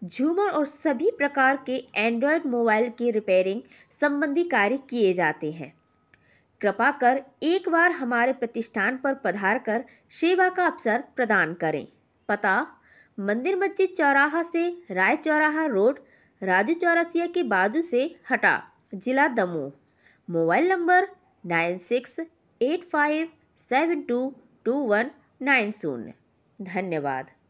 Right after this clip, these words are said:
खबर हटा के चैनल को सब्सक्राइब, लाइक और कमेंट, शेयर करें। घंटी वाले बटन को जरूर दबाएं। अपने क्षेत्र से जुड़ी ताज़ा खबरों के लिए हमारे चैनल के साथ बने रहें।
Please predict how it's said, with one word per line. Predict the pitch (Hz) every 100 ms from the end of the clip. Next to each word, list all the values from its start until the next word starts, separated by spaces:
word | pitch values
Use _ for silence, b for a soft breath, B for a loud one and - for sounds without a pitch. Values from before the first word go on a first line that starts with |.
| _ _ _ _ _ _ -
खबर | 311 330
हटा | 320 339 415
के | 427 523
चैनल | 415 392 381 370
को | 392
सब्सक्राइब, | 415 - 277 - 302 311 285 294 285
लाइक | 285 262 254 277 262 247
और | 262 -
कमेंट, | 269 262 277 269
शेयर | - 349 254 262
करें। | 285 277 277 330 B B 269
घंटी | 302 339 403 480
वाले | 415 440
बटन | 370 339 359 330
को | 370 311
जरूर | 349 359 339
दबाएं। | 254 220 190 165 - -
अपने | 208 247 254
क्षेत्र | - 285 285 330
से | 370 302
जुड़ी | 294 277 269 285 B B -
ताज़ा | 359 392 523
खबरों | 427 403 392
के | 320
लिए | 359 381
हमारे | 320 294 320 370 508
चैनल | 427 320 311 311
के | 330
साथ | 330 311 294 285
बने | 240 330 330 294
रहें। | 226 247 160